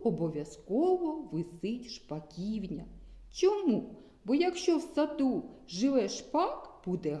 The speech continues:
гарний урожай фруктів. Бо він з'їсть усю гусінь, яка їсть листочки,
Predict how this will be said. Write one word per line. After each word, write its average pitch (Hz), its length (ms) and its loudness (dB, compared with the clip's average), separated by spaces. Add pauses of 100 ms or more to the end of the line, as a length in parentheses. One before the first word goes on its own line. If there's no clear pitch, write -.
гарний 320 580 2 (140)
урожай 185 680 -2 (180)
фруктів. 226 680 -2 (600)
Бо 190 180 2
він 262 460 -2
з'їсть 427 520 -10
усю 226 400 -4 (540)
гусінь, 285 920 6 (120)
яка 202 300 2
їсть 185 360 -4
листочки, 190 840 -6